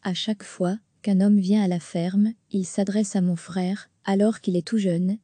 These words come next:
et il, qu'il ne gère la ferme que depuis trois ans. Le quotidien des éleveurs est loin d'être rose, et la crise sanitaire complique encore un peu plus la situation. À la ferme, il est impossible de s'arrêter ici. À la ferme,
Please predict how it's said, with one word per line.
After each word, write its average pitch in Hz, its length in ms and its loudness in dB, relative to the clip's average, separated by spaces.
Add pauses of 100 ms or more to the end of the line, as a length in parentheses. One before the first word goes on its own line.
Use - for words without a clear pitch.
(120)
et 190 60 4
il, 202 200 4
qu'il 202 180 2
ne 196 100 6
gère 214 240 0
la 190 120 0
ferme 202 420 0
que 202 120 0
depuis 190 320 -2
trois 190 360 -2
ans. 156 140 -6 (480)
Le 170 100 0
quotidien 220 520 2
des 185 200 2
éleveurs 190 380 0
est 180 60 0
loin 190 200 0
d'être 196 320 0
rose, 180 460 -2 (180)
et 196 80 2
la 185 140 0
crise 247 260 -2
sanitaire 214 640 2
complique 208 400 -2
encore 214 300 2
un 202 100 2
peu 196 160 -2
plus 240 180 0
la 220 100 4
situation. 180 640 -4 (440)
À 185 100 0
la 175 140 0
ferme, 202 520 0 (180)
il 196 140 2
est 202 140 0
impossible 214 560 0
de 170 100 0
s'arrêter 196 440 -2
ici. 185 460 -2 (160)
À 185 100 0
la 175 120 0
ferme, 196 520 0